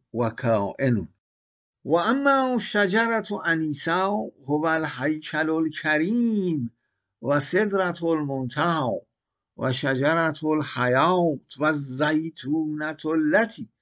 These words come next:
لا شرقیة و لا غربیة یکاد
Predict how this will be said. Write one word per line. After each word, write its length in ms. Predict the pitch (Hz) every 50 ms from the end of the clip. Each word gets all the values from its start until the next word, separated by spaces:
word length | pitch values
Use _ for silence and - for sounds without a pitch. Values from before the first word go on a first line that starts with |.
| _ _ _ _ _ _
لا 420 | 110 120 139 151 156 160 165 160 147
شرقیة 1200 | - - - - 143 156 151 151 143 - - 139 147 147 143 131 123 123 143 165 185 190 175 - _ _ _ _ _ _ _ _ -
و 140 | 131 135
لا 240 | 131 131 131 139 160
غربیة 880 | 180 185 165 139 131 135 135 131 127 117 120 127 123 117 117 139 160 170
یکاد 800 | 160 160 151 147 147 - - 143 151 160 156 156 147 147 156